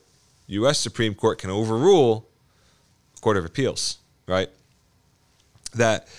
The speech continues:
a state cannot solely sue a federal government just on its, just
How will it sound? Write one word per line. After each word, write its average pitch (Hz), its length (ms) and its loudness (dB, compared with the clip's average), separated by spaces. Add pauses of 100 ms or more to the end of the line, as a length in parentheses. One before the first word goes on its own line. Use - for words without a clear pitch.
(140)
a 135 100 0
state - 380 0
cannot 143 560 -8 (260)
solely 175 680 0
sue 135 680 2 (800)
a 110 60 -6
federal 135 260 0
government 120 380 0
just 120 260 -2
on 113 200 2
its, - 480 -2 (400)
just - 260 0